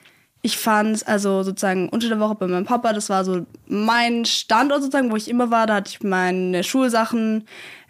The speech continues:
Ähm, genau, da war so mein Hauptwohnsitz, sag ich mal. Ähm, wo aber auch gleichzeitig am Wochenende bei meiner Mama war, genauso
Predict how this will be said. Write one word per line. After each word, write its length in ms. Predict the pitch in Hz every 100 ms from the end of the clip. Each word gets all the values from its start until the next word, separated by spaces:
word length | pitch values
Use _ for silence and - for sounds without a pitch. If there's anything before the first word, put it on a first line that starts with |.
| -
Ähm, 580 | 196 190 190 190 196 - - - - -
genau, 600 | 208 202 214 254 320 392 -
da 100 | 226
war 140 | 214 214
so 80 | 208
mein 320 | 196 190 - -
Hauptwohnsitz, 960 | 214 233 269 - 233 240 277 285 277
sag 160 | 277 277
ich 100 | -
mal. 600 | 269 254 254 262 262 - 208
Ähm, 460 | 214 214 214 - _
wo 200 | 214 220
aber 160 | 214 220
auch 140 | 220
gleichzeitig 440 | 233 233 233 220 214
am 120 | 208
Wochenende 400 | 226 233 214 208
bei 100 | 196
meiner 220 | 196 196
Mama 280 | 202 202 202
war, 200 | 208 202
genauso 680 | 214 208 214 208 196 190